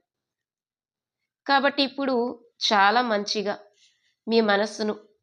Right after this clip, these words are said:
ఆర్డర్ ప్రమాణంగా ఉంచుకుని సమయ వేగము ప్రమాణంగా తీవ్ర పురుషార్థము చేయాలి. మనము కర్మయోగులము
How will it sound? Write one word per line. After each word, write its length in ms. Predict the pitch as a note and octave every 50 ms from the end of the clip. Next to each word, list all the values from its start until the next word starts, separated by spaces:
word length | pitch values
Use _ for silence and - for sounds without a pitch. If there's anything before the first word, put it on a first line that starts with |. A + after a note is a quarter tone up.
| _ -
ఆర్డర్ 360 | F#3+ G3 G3+ G3 F#3+ B3 B3+
ప్రమాణంగా 800 | B3 - A3+ G3+ G3 F#3+ F#3 F#3 F#3 F#3+ F#3+ F#3 F#3+ - - - -
ఉంచుకుని 580 | G3+ F#3+ F#3+ - - - - A#3+ C#4 G4 - - _ _ _ _ _ _ _ _ _ _ _ _ _ _ _ _ _
సమయ 460 | - - - B3 A3+ A3+ B3 C4+ C#4
వేగము 380 | B3+ A#3+ A#3+ A#3+ A3 A#3 A#3 A#3
ప్రమాణంగా 680 | A3+ A3+ G#3 G3 G3 G3 F#3+ F#3+ G3+ G3+ G3+ A3+ C#4+ - - - _ _ _ _ _ _ _ _ _ _ _
తీవ్ర 240 | - A3 G3+ G3 G#3+
పురుషార్థము 880 | G#3+ G#3+ G#3+ G#3 G3 - - G#3+ F#3 F#3 F3 E3 F#3 F#3+ A3 D4+ A4+ - - - _ _ _ _ _ _ - - -
చేయాలి. 500 | A3+ F#3+ F3+ F3+ E3+ E3 E3 D#3+ D#3+ - - - - - - - - _ _ _ _ _ _ _ _ _ _ _ _ _ _ _ _ _ _ _ _ _ _ _ _ _ _ _ _ _ _ -
మనము 300 | C4 C#4 C#4+ C#4+ C4 C4 C4 B3+ C4 -
కర్మయోగులము 840 | A3 G3 F#3+ F#3+ G3+ G#3+ G#3+ G3+ G3+ F#3+ F3+ F#3+ F3+ F3+ F3+ F3